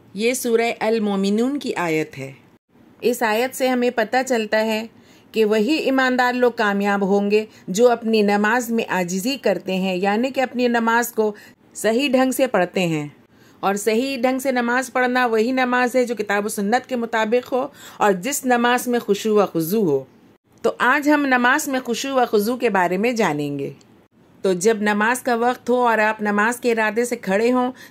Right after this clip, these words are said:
तो सबसे पहले तो किबला रुख खड़े हो जाएं, क्योंकि सूरह बकरा में मेरा रब फरमाता है, "वहैसु मा कुंतुम फवल्लू वुजूहकुम शत्रहू"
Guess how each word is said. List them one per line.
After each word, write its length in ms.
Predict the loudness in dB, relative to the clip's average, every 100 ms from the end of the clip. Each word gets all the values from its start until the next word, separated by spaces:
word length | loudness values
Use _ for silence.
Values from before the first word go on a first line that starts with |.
| 0
तो 100 | 0
सबसे 360 | 2 -2 0 0
पहले 300 | 0 0 0
तो 120 | -2
किबला 380 | -2 -2 0 2
रुख 240 | 0 -2
खड़े 240 | -2 0 2
हो 180 | 2 2
जाएं, 400 | 2 0 0 -4 -10 _ _ _
क्योंकि 240 | -2 2 2
सूरह 300 | 4 2 2
बकरा 300 | 0 0 0
में 120 | 2
मेरा 280 | 0 0 0
रब 140 | 0 0
फरमाता 520 | 0 2 0 0 -2
है, 340 | 0 0 -2 -6 _ -16 -4
"वहैसु 680 | 2 2 2 2 0 0
मा 180 | 2 2
कुंतुम 460 | 2 -2 -2 0 0
फवल्लू 500 | 2 4 4 4 2 2
वुजूहकुम 840 | 2 0 2 4 4 2 0 0
शत्रहू" 600 | 0 0 2 0 0